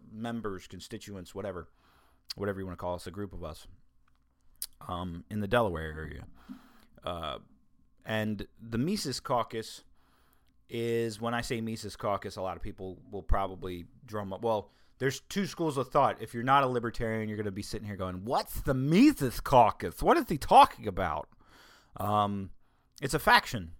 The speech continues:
you know, uh, y-, like, the Republicans have the Liberty or the Freedom Caucus, the Freedom Caucus. Uh, you know, this, the, the, you know, uh, <sighs> this, this popped up the other day. Kristi Noem was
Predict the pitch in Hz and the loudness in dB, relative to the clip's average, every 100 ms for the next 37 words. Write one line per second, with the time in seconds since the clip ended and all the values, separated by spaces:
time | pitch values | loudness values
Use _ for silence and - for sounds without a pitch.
0 | - 123 139 135 - 123 120 120 - - | -6 2 4 2 2 0 0 -2 -8 -20
1 | 131 139 131 - 131 127 117 123 135 127 | -18 -16 -16 -16 -10 -8 -8 -4 -2 0
2 | 131 170 151 127 120 101 113 104 98 98 | 4 4 4 -2 -6 -4 -2 -2 -4 -8
3 | 95 92 92 92 95 92 - 107 92 90 | -6 -6 -8 -4 -4 -6 -6 -4 -6 -6
4 | 95 82 98 98 - - - - 127 - | -4 -4 -6 -8 -10 -20 -12 -2 -2 -2
5 | - - - - 190 190 196 175 143 113 | -20 -20 -12 2 8 8 8 6 4 2
6 | 98 92 - - 139 113 117 110 120 - | -4 -6 2 8 8 8 2 -2 -2 -8
7 | - - - - 104 104 101 120 113 113 | -18 -20 -12 0 2 4 2 -2 -4 -4
8 | 113 123 117 110 - - _ _ _ - | -6 -6 -8 -8 -18 -20 _ _ _ -4
9 | 135 127 117 - 60 76 71 76 _ _ | 0 2 2 -2 -16 -18 -20 -20 _ _
10 | _ - - - - - - 135 156 156 | _ -16 -16 -16 -16 -20 -18 -4 -4 -2
11 | 160 - 175 151 143 147 127 - 120 110 | -6 0 8 8 8 4 2 2 -2 0
12 | 104 80 - _ _ _ _ _ - - | -4 -6 -12 _ _ _ _ _ -8 -2
13 | 165 - 147 143 139 120 92 87 - _ | -2 0 0 2 2 2 -4 -12 -20 _
14 | _ _ - 117 117 110 | _ _ -8 2 2 2